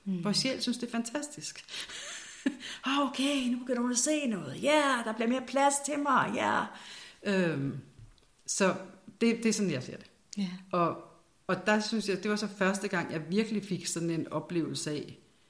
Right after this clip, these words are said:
Speaker 2: at være et etageskifte.
Speaker 1: Mm.
Speaker 2: Fordi de ting, jeg ellers havde undervist i og set virke, de holdt op med at virke.
Speaker 1: Mm, nemlig.
Speaker 2: Og først så tænkte jeg jo, "Okay, hvad, hvad er det, jeg ikke forstår her?"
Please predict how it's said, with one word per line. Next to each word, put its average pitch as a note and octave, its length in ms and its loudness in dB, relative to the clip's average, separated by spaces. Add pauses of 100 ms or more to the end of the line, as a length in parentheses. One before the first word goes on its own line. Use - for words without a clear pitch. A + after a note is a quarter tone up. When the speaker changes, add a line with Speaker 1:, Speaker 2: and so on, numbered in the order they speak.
(460)
Speaker 2:
at D#3 160 -4
være D#3 240 0
et D#3+ 160 -4
etageskifte. D3 880 -6 (340)
Speaker 1:
Mm. E3+ 320 -4
Speaker 2:
Fordi F3 360 -2 (140)
de F#3+ 120 -2
ting, F#3+ 280 0 (360)
jeg F3 200 0
ellers F#3+ 340 0
havde E3 300 0
undervist F3+ 600 -2
i F3 160 -4
og D#3 60 -4
set - 420 -2
virke, E3 420 -2 (760)
de F#3+ 100 0
holdt F3+ 240 0
op G#3 180 -4
med G#3 80 0
at C#3 100 -4
virke. - 360 -8
Speaker 1:
Mm, F3 300 0 (260)
nemlig. E3 360 -8 (100)
Speaker 2:
Og G3 200 2
først A3+ 240 2
så A3+ 120 -4
tænkte F#3+ 300 0
jeg E3+ 80 -2
jo, D#3 160 -2 (920)
"Okay, - 260 -8
hvad, C#3+ 120 -4
hvad D3 220 -4
er D#3 80 -2
det, F#3+ 100 -2
jeg E3 100 -2
ikke E3+ 120 -8
forstår G#3+ 380 -6
her?" E3 180 -4